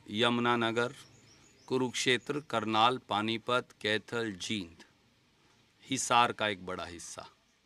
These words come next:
और इस तरफ आप सरसा तक चले जाइए, इस पूरे हिस्से से पचास से ज़्यादा विधायक बनते हैं।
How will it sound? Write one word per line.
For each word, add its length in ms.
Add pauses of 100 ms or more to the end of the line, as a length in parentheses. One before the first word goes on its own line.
(440)
और 120
इस 220
तरफ 280
आप 180
सरसा 380
तक 260
चले 220
जाइए, 260 (720)
इस 200
पूरे 380
हिस्से 360
से 120
पचास 420
से 200
ज़्यादा 300
विधायक 460
बनते 300
हैं। 180